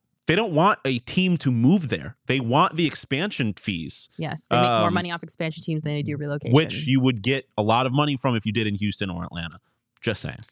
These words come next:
Speaker 2: Yeah. So whatever happens, I hope the Coyotes stay. I will be waiting on bated breath until we find out for sure what happens to them, because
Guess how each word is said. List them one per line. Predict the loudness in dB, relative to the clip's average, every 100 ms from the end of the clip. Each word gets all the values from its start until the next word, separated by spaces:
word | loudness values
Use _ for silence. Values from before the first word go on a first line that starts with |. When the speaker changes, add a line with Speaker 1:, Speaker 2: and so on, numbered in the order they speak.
| _ _ -8
Speaker 2:
Yeah. | -8 -10 _
So | -10 -4 -2 0
whatever | 0 0
happens, | 0 0 0 0 0 0
I | -4
hope | -4
the | -4
Coyotes | -4 -2 -2 -4 -6
stay. | -14 -6 -4 -4 -6 -4
I | -4
will | 0 0 0 -4 -12 -20 -20 _ -4
be | -2
waiting | 0 -2 -2
on | -2
bated | 0 0 0
breath | -2 -2
until | -2 -2
we | -2
find | -2 -4
out | -4
for | -6
sure | -4
what | -4 -2
happens | -2 -4 -6
to | -6
them, | -4 -4 -4
because | -4 -4 -6